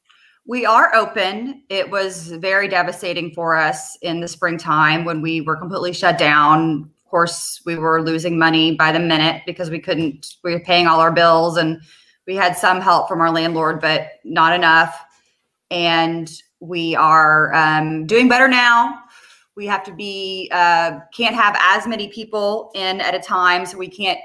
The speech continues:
turn over as much business as we used to, but we are getting back normal. Around the holidays, we t-, we sold a lot of gift cards.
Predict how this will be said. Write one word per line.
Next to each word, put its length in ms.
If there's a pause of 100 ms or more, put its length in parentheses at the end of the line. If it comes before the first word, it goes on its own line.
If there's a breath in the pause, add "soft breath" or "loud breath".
turn 280
over 280
as 120
much 240
business 300
as 120
we 80
used 380
to, 320 (220 soft breath)
but 120
we 100
are 200
getting 240
back 200
normal. 580
Around 200
the 60
holidays, 560
we 100
t-, 160
we 120
sold 320
a 40
lot 420
of 280 (920)
gift 200
cards. 560